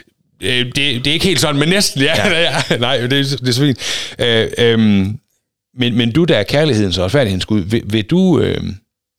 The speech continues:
Speaker 1: vil du, øh, slette, udslette den her by, hvis der er halvtreds?
Speaker 2: Mm.
Speaker 1: Vil du det? Øhm, og, og det er spændende, det der, fordi man kan åbenbart godt gå til ærefrygtens Gud, der har al magt i hele verden,
Speaker 2: Ja.
Speaker 1: med sine spørgsmål og sine udfordringer.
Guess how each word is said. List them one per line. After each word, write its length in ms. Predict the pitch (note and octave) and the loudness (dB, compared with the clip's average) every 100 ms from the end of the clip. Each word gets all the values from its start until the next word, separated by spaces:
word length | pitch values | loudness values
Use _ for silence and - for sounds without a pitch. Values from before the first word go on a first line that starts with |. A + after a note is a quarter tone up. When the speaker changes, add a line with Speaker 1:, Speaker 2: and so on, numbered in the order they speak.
| _ _ _ _ - | _ _ _ _ -6
Speaker 1:
vil 140 | G#2+ G#2 | -2 0
du, 240 | D3+ D#3+ | 2 2
øh, 220 | G2 D#2+ | 2 0
slette, 400 | - A2+ B2 - | -2 -2 -2 -2
udslette 280 | C3+ C3+ A#2 | -2 0 0
den 80 | G#2+ | 0
her 80 | A2 | 0
by, 120 | A#2+ | 0
hvis 100 | G#2 | -2
der 80 | G2+ | -4
er 40 | |
halvtreds? 440 | G#2 F#2+ A2 - - _ _ | -4 -4 -6 -8 -16 _ _
Speaker 2:
Mm. 180 | G#2+ G2 G2 _ _ - | -6 -6 -8 _ _ -6
Speaker 1:
Vil 100 | D3+ | 0
du 100 | B2 | 2
det? 120 | A#2+ A#2+ _ _ _ _ _ - - - - | 2 -2 _ _ _ _ _ -16 -16 -6 -2
Øhm, 580 | A2 G#2+ G#2 G2+ F2 - _ _ _ _ - | 2 2 2 0 -4 -10 _ _ _ _ -4
og, 200 | A2 A#2+ | -2 0
og 140 | A#2 | 0
det 80 | G3+ | 0
er 40 | |
spændende, 380 | - G3 G#3+ G3 | 0 2 2 2
det 140 | G2+ A2 | 2 2
der, 180 | G#2+ | 2
fordi 280 | F#2+ A#2 C#3+ | 0 0 0
man 180 | C#3 C#3+ | 0 0
kan 100 | D3 | 2
åbenbart 440 | G3 G3+ E3 D3 | 4 4 2 0
godt 260 | - F#3 - | 0 0 0
gå 100 | C3 | -2
til 220 | - E3 | 2 2
ærefrygtens 760 | C3+ D3 D#3 - A2+ - D#2+ - | 2 2 2 0 -2 -4 -12 -2
Gud, 240 | A2+ A#2+ A2+ - _ _ - | 2 2 2 -8 _ _ -6
der 60 | F2+ | -2
har 200 | A#2+ G#2+ | 0 0
al 120 | G#2 | 0
magt 220 | G2+ - | -2 0
i 40 | |
hele 180 | G2 G#2 | 0 2
verden, 280 | E2+ G2+ - | 0 -2 -4
Speaker 2:
Ja. 60 | G#2+ - - _ | -8 -10 -20 _
Speaker 1:
med 100 | F2 | -2
sine 160 | F#2 F2+ | 0 0
spørgsmål 520 | C3+ D#3 - G#2+ G2+ | 2 0 0 0 0
og 80 | F2 | 0
sine 180 | G2+ A2 | 2 2
udfordringer. 520 | C#3 F#2 - - | 2 0 -2 -6